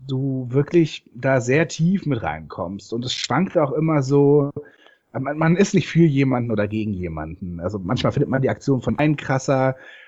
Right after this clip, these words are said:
und gegen Ende hin tut dir Joan Crawford irgendwie auch nur noch leid, weil sie, weil sie, ja, schon eine ziemlich gebrochene Frau am Ende ist, die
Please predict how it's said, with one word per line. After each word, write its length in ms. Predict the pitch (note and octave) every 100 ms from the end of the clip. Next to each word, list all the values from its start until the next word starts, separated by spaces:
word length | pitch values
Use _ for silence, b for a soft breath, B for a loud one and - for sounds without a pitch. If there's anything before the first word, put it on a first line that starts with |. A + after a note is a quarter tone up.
| B -
und 300 | C3+ D3 - _
gegen 240 | C#3+ C#3
Ende 240 | C3+ D3+ C#3
hin 160 | C#3+
tut 180 | - C3+
dir 80 | C3
Joan 320 | B2 A#2+ C3
Crawford 440 | - D3 - - B2+
irgendwie 280 | C3+ C3
auch 120 | G#2+ B2
nur 140 | C3+
noch 180 | G#2+ F#2+
leid, 540 | G#2 C3 C#3 C#3 C3+
weil 180 | A2 G#2+
sie, 440 | G#2+ F#2 F2+ F#2 G2+
weil 120 | F#2+
sie, 340 | G2+ F#2 F2+ E2+ _ _
ja, 280 | C#2 D#2+ A2
schon 280 | - G2+ G#2
eine 280 | G2+ F#2+ G2+
ziemlich 220 | - G#2+ -
gebrochene 500 | G#2+ C3 G3+ F#3+ D#3
Frau 220 | C#3 C#3
am 160 | C3+
Ende 220 | B2 C3 C3
ist, 280 | C3+ -
die 220 | F#2+ F#2